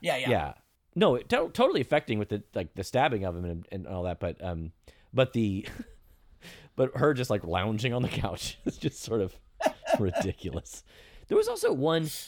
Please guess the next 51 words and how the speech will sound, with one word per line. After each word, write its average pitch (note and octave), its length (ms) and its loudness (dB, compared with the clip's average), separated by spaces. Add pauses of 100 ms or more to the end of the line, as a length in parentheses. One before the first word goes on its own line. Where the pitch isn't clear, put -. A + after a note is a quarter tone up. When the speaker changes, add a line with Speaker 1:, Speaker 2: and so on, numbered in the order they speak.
Speaker 2:
I - 40 -8
don't G3 80 -2
know - 60 -2
if D#3+ 80 -4
you C3 100 -4
caught C3+ 260 0
this, - 460 -4 (560)
but C#3+ 100 -2
it C3 100 -6
definitely A3+ 320 2
disturbed A#2+ 460 -2
me G#2 100 -2
in F#2 80 -2
the F2 60 -2
moment. F2+ 420 -4 (760)
Not G#2+ 300 0
in F#2+ 100 -2
the F2+ 60 -2
way E2+ 160 -2
I - 20 -4
think E2+ 160 -6
the F2 60 -12
film E2 300 -4
intended, E2+ 480 -8 (360)
but, G#2+ 260 0 (160)
uh, G#2 200 0 (180)
I G#2+ 80 -2
can't D#3 160 -2
remember G#2+ 260 -2 (140)
the, F#2 240 -2 (240)
the, - 100 -8
uh, - 80 -14 (280)
P F3 100 -4
J D#3+ 160 0
Souls F#2 540 -2 (100)
Speaker 1:
Yeah. B2+ 260 -8 (160)
Speaker 2:
plays F#2 480 -4
the, F2+ 200 -2 (440)
w-, G2+ 160 -10
one G2 180 -4
of F2 60 -4
the E2+ 60 -4
girls. D#2+ 540 -8 (500)
Uh, D#2+ 360 -4
I G2 100 -6
know F#2 120 -2
her E2+ 60 -2
name E2 160 -2
because E2 200 -8
she's D#2+ 200 -10
in C#2+ 240 -8